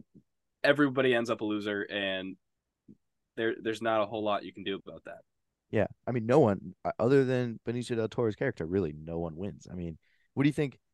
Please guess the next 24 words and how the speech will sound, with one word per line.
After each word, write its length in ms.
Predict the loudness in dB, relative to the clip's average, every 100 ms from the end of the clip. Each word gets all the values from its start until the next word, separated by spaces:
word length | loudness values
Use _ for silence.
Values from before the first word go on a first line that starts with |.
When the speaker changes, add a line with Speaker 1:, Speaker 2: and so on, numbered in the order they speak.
| 6
Speaker 1:
And 180 | 8
Speaker 2:
What, 60 | 8
Speaker 1:
it's 80 | 8
Speaker 2:
what 60 | 8
do 20 |
Speaker 1:
not 40 |
Speaker 2:
you 40 | 10
Speaker 1:
like 140 | 8
he 140 | 8
goes 200 | 8 8
home 260 | 8 8 8
and 80 | 4
he's, 220 | 0 2
like, 180 | 2 2
super 300 | 2 4 4
happy 400 | 6 6 6 0
now. 300 | -2 -8 -4
Like, 160 | -4 2
he 140 | 6
has 120 | 6
a 40 | 4
Speaker 2:
Yeah. 40 |
Speaker 1:
great 260 | 2 0 2
life. 300 | 0 0